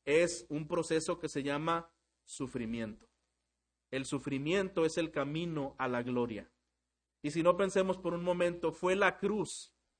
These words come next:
esa cruz agonizante y tortuosa que el Señor Jesucristo experimentó,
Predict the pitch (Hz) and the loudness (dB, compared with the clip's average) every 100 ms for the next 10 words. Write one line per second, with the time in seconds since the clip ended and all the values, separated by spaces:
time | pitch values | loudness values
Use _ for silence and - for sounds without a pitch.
0 | _ _ _ 156 151 180 185 185 202 175 | _ _ _ -2 2 2 4 4 4 4
1 | 170 151 - 175 180 170 160 151 151 139 | 4 2 2 4 4 2 -2 0 0 -2
2 | - 165 170 160 147 147 143 143 151 170 | 0 0 2 2 0 -2 -2 -2 -2 -2
3 | 160 139 151 156 - 147 - 135 131 127 | -4 -4 -2 -2 0 -4 -2 -2 -2 -2
4 | 120 156 175 180 - | 0 6 6 4 -10